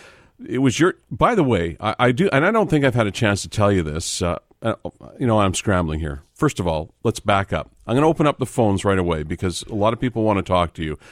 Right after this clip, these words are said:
Six oh four, two eight zero, nine eight nine eight. Anything having to do with Strata Life, Tony Giavento will take your call. Six oh four, two eight zero, nine eight nine eight, star nine eight nine eight if you're mobile. And I, I wanted to get that out so we get ch-, people a chance to call, uh, when I ask you, uh, a couple of questions off the top here.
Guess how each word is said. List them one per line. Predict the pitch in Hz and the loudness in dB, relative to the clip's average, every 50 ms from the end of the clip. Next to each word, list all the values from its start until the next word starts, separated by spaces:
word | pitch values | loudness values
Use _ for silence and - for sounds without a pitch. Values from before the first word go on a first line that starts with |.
| - _ | -20 _
Six | - - - 156 - - | -8 -6 -4 -2 0 0
oh | 175 160 | 0 0
four, | - - 143 131 127 | 0 2 2 2 2
two | - - 135 139 | 2 2 2 2
eight | 135 131 110 101 | 2 2 0 -2
zero, | 104 107 110 110 110 107 - - | 0 2 2 2 2 0 -2 -4
nine | 90 92 92 101 107 107 | -2 0 0 2 2 2
eight | 107 104 98 - | 0 0 0 0
nine | 98 98 98 95 92 | 0 0 0 0 0
eight. | 95 92 95 90 - _ - | 0 -2 -2 -4 -8 _ -2
Anything | 139 170 196 190 175 165 | 0 2 2 4 4 4
having | 151 147 139 139 143 | 4 2 2 2 2
to | 135 120 | 0 0
do | 113 120 113 | 0 0 0
with | 98 | -2
Strata | - - - 117 113 107 101 101 | -2 -2 0 2 2 2 2 2
Life, | 95 92 90 92 95 90 - - _ - - - - | 2 2 2 0 0 -2 -6 -14 _ -20 -20 -20 -8
Tony | - 139 147 147 143 127 | -2 0 2 2 2 2
Giavento | 104 113 117 107 92 101 101 98 - - 92 90 - _ _ _ | 2 2 2 2 2 2 0 0 0 -2 -2 -2 -4 _ _ _
will | - 90 | -8 -6
take | - - 110 101 - | -2 -2 -2 -2 -2
your | 95 85 | -4 -8
call. | - - 104 80 73 64 - - _ _ | -4 -2 -2 -2 -2 -4 -10 -16 _ _
Six | - - 156 151 - - | -4 -2 -2 0 0 0
oh | 151 | 0
four, | 131 - 135 120 117 | 0 2 0 0 0
two | - - 131 | 0 0 0
eight | 123 117 107 | 0 0 0
zero, | 98 104 107 104 104 98 - | -2 0 2 2 2 0 0
nine | - 104 104 104 110 110 | -2 0 0 2 2 2
eight | 107 104 - | 0 0 0
nine | 92 95 90 90 92 | 0 0 0 2 2
eight, | 107 113 113 - - | 2 0 0 -2 -4
star | - - - 120 123 131 | -8 -2 0 2 2 4
nine | 123 120 110 113 110 | 4 4 2 2 2
eight | 104 101 87 | 2 0 0
nine | 104 98 95 98 | 0 0 0 0
eight | 98 92 90 | 0 0 -2
if | 87 - | -2 -2
you're | 92 87 | -2 -2
mobile. | 87 95 95 95 87 87 85 85 85 - - - - - - _ _ | 0 0 0 0 0 0 0 0 -2 -4 -10 -20 -20 -20 -20 _ _
And | - 104 98 | -4 0 0
I, | 98 104 | 0 0
I | - - | 0 0
wanted | 160 147 131 131 123 | 2 2 2 2 2
to | 117 113 | 0 0
get | 113 110 101 | 0 0 2
that | 110 101 95 | 2 2 2
out | 98 98 95 - - | 2 0 -2 -4 -6
so | - - 101 95 | -4 -2 0 0
we | 92 92 95 | 0 0 0
get | 98 101 - | 0 -2 -2
ch-, | - 127 - - 104 | -4 -6 -6 -6 -4
people | - 113 101 - - | -4 -2 -2 -2 -2
a | |
chance | - - 107 98 92 - - | -2 -2 -2 -2 -2 -2 -6
to | - | -10
call, | - - 104 98 92 87 80 - | -6 -2 0 2 2 0 0 -2
uh, | - 90 87 87 | -2 -2 0 -2
when | 85 82 95 90 | -2 -2 -2 -2
I | 87 87 | 0 0
ask | 87 92 92 - - - | 0 -2 -4 -4 -6 -6
you, | 92 87 87 85 82 82 | -4 -2 -2 0 -2 -2
uh, | 82 82 | -2 -4
a | 76 | -4
couple | - - 104 - - | -6 -6 -6 -4 -4
of | 85 82 | -6 -4
questions | - 98 95 92 - 92 85 - | -2 -4 -4 -2 -4 -6 -4 -4
off | 85 80 - | -4 -4 -6
the | - 87 | -8 -8
top | - - 95 95 95 - | -4 -2 -2 -2 -2 -2
here. | - 87 80 76 | -4 -6 -6 -6